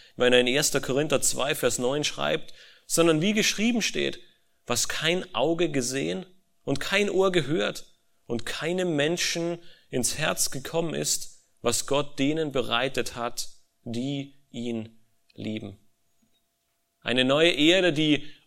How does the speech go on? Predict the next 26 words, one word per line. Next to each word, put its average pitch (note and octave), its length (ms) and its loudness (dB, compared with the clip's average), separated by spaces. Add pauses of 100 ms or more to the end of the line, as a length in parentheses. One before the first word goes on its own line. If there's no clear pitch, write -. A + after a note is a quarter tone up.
unvorstellbar D3+ 1800 0
ist, - 420 -12 (180)
die D3+ 200 2
weit F3+ 300 4
über E3+ 180 6
das F#3 220 2
hinausgeht, E3 680 2
was D3+ 220 0
wir F3 80 2
uns D#3 120 -2
nur F3+ 120 4
im F3 120 4
Entferntesten F3+ 800 0 (140)
vorstellen F3 720 0
können, A#2+ 340 -8 (880)
die D3+ 120 2
weit G#3 220 2
über F3+ 160 4
das G3 200 4
hinausgeht, F#3 640 0
was F3 240 0
wir F#3 80 4
nur G3 160 2
im F#3+ 80 2
Entferntesten F3 640 -2
jemals F3 680 0